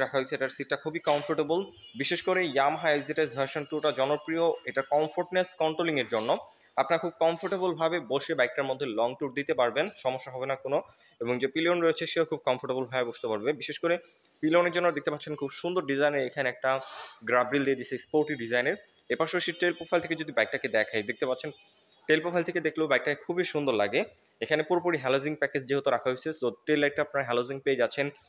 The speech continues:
ইন্ডিকেটরটাও ফ্লেক্সিবল হ্যালোজেন ইন্ডিকেটর রয়েছে। এবং এখানে দুই সাইডে রিফ্লেক্টর পেয়ে যাচ্ছেন। Overall এটা টেল প্রোফাইলটা দেখতে খুবই সুন্দর। এবং অ্যাডজাস্ট পাইপটা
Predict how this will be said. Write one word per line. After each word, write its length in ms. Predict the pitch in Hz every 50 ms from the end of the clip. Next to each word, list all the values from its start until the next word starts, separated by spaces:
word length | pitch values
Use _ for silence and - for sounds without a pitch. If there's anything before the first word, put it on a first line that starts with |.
| _ _ _ -
ইন্ডিকেটরটাও 540 | 147 170 175 180 180 175 175 - 180 180 170 -
ফ্লেক্সিবল 460 | - 131 127 131 127 135 143 143 160 147
হ্যালোজেন 280 | 135 131 127 120 131 131 127
ইন্ডিকেটর 320 | 123 117 110 113 - 117 107 107
রয়েছে। 240 | 104 104 - - 151 190 - _ _ _ _ _ - - -
এবং 100 | 117 120 123 131
এখানে 200 | 135 - 160 160 139 117
দুই 100 | 135 139 135
সাইডে 220 | 147 139 - 143 131 113 127
রিফ্লেক্টর 420 | - - 139 143 - - 151 143 139 -
পেয়ে 160 | 135 127 110
যাচ্ছেন। 220 | 107 107 - 147 139 131 135
Overall 340 | 135 143 170 175 185 196 202 202 - - _ _ _ - -
এটা 120 | 117 131 - -
টেল 140 | 165 160 160
প্রোফাইলটা 300 | 165 165 - 175 160 156 147 151
দেখতে 160 | 151 - 160 - -
খুবই 220 | - 180 185 214 196 - -
সুন্দর। 280 | 143 120 113 123 156 214 - - - - - -
এবং 100 | 113 123 120
অ্যাডজাস্ট 280 | 117 117 - 143 139 -
পাইপটা 200 | 143 143 - 147